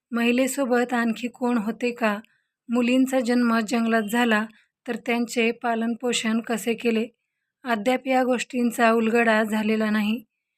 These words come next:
कुटीना आणि तिच्या मुलींना रशियाला परत पाठवण्याची प्रक्रिया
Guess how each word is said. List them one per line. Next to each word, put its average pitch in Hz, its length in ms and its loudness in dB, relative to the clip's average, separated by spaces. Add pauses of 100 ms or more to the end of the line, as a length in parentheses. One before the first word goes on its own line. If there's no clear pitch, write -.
(200)
कुटीना 269 480 2
आणि 247 320 2
तिच्या 240 320 -2
मुलींना 240 600 2 (460)
रशियाला 233 680 2
परत 240 280 -2 (120)
पाठवण्याची 233 680 -2
प्रक्रिया 226 680 0